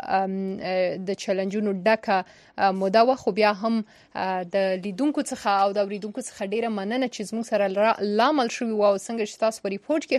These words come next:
هم واورېدله چې، اه، په دې موده کې نور هم د ډي وی، اه، لیدونکي په خاصه توګه په فیسبوک پاڼه باندې، اه، ډیر شوله.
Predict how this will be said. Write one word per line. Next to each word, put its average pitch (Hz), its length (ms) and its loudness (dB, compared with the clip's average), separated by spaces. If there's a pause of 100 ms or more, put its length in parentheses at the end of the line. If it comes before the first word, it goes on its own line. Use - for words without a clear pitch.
هم 214 140 -2
واورېدله 196 520 0 (380)
چې، 202 440 0
اه، 190 340 -2
په 208 360 4
دې 202 340 2
موده 226 280 4
کې 262 400 -2
نور 285 360 2
هم 294 400 0
د 220 100 4
ډي 202 180 -2
وی، 220 220 -2 (340)
اه، 196 180 2
لیدونکي 208 800 0 (220)
په 220 80 4
خاصه 285 340 0
توګه 196 260 -2
په 196 160 -2
فیسبوک 202 540 -2
پاڼه 185 260 -4
باندې، 185 320 0 (320)
اه، 196 180 0
ډیر 185 300 0
شوله. 175 340 -2